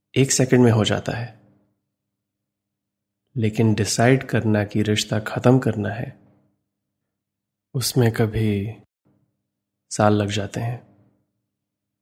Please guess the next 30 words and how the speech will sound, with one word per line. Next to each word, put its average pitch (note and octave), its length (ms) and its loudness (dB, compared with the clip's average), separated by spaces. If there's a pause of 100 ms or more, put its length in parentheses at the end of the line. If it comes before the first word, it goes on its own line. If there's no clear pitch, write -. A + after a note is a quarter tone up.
(720)
क्योंकि B2+ 240 4
शायद C3+ 320 6
यकीन A#2+ 320 4
नहीं C#3 260 8
होता A#2+ 280 4
कि A#2+ 140 2
बीते A2 340 4
हुए A#2 140 6
कल A2 220 4
में A#2 160 6
कुछ A#2 180 2
ऐसा A2 240 0
गलत G#2+ 300 2
रास्ता G#2 300 0
पकड़ G#2+ 320 0
लिया A2 200 4
कि A#2+ 300 0 (880)
आज G#2+ 460 0 (300)
यहां G#2+ 240 2
पहुंच G#2 420 -6
गए। - 200 -12 (1500)
जैसे A#2 400 2 (760)
अपने B2 280 6
वक्त A2+ 320 4
के A#2+ 100 4
साथ A2+ 380 0
कुछ - 460 -2 (840)
गलत G#2+ 400 2
किया, - 320 -6 (140)
उसे A2 360 -2